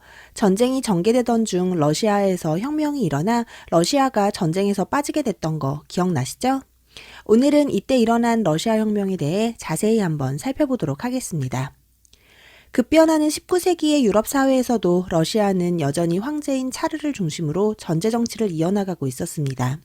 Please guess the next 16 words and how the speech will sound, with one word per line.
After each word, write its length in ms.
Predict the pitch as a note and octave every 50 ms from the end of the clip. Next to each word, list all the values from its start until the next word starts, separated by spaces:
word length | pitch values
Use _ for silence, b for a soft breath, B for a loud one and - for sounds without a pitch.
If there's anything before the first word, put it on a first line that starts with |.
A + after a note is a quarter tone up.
| _ _ _ _ _ _ B B B B B B B B B B B
하지만 480 | B - E4+ - F4 E4 D#4+ D#4 D#4 D#4+
십구 240 | - - - F4+
세기 300 | F4 - F4+ E4+ - D#4+
후반 420 | D#4+ D#4 - B3+ A#3+ A#3+ A#3+ A#3+ B3
산업화로 560 | - - D#4+ D#4+ D#4+ D#4+ - D4+ D4 C#4+ B3+
인해 260 | G3+ F#3 F3+ F3+ F3+ E3+
노동자 440 | E3+ D#3+ F#3 G#3 A3 A3+ A#3 A3+
계급이 320 | A3 - E3+ D#3 F3 - E3
성장하고 760 | - B3 B3+ C4 - C#4 B3+ A3+ E3 C#3 - G#3+ A3 G#3+ G#3+ B B B B
사회주의가 680 | B - E4 E4 E4 E4+ E4 - D#4+ D4+ C#4+ - B3+ B3+
확산되는 680 | C#4 D4+ - - D#4+ D#4 C#4+ C4+ B3 A3+ G#3+ G#3 F#3+
등 280 | F3+ E3+ E3+ E3 E3+ E3+
변화의 460 | - - D3+ D3 E3 G3 G#3 G#3+ G#3
움직임이 580 | F3 D3 D3 D#3+ F3+ E3+ F3 D#3+ D3 C3 B2+ B2+
나타나기 460 | C3 C#3 - - F#3+ F#3+ F3+ E3 D#3+
시작하면서 720 | - - A3+ A3 - F#3+ D3+ C3 C3+ C#3+ - G#3+ A3 -